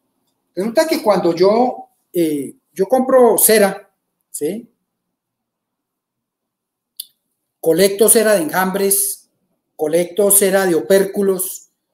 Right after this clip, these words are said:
colecto cera de cerificador, de panales viejos, pero digamos que un, un apicultor me va a vender un,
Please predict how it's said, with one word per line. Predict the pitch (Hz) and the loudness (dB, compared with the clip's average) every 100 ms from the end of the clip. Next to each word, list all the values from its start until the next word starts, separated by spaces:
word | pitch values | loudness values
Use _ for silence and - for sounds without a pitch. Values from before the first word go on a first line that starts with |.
| _ _ | _ _
colecto | - 170 185 185 220 | -2 2 2 2 2
cera | 214 220 214 214 | 4 4 4 4
de | 190 | 4
cerificador, | 170 151 151 151 165 147 165 202 202 - _ _ _ | 2 0 -2 -8 -8 -4 0 0 -2 -10 _ _ _
de | 156 | -12
panales | 156 139 160 185 180 | -10 -8 -4 -4 -4
viejos, | 185 214 180 175 - - _ _ _ _ _ - | 0 0 0 -4 -6 -8 _ _ _ _ _ -2
pero | 185 | 2
digamos | 190 190 240 285 - | 4 4 4 2 0
que | 220 | -2
un, | 190 233 254 254 262 _ - | -2 -2 -2 -6 -12 _ -14
un | 214 269 | -8 -8
apicultor | 269 254 262 254 247 226 240 - | -6 -6 -6 -6 -2 -2 -4 -10
me | 196 170 | -4 0
va | 175 | 0
a | 202 | 2
vender | 233 226 220 - - | 2 2 2 -2 -12
un, | - 214 214 220 220 208 | -8 -4 -2 -2 -4 -8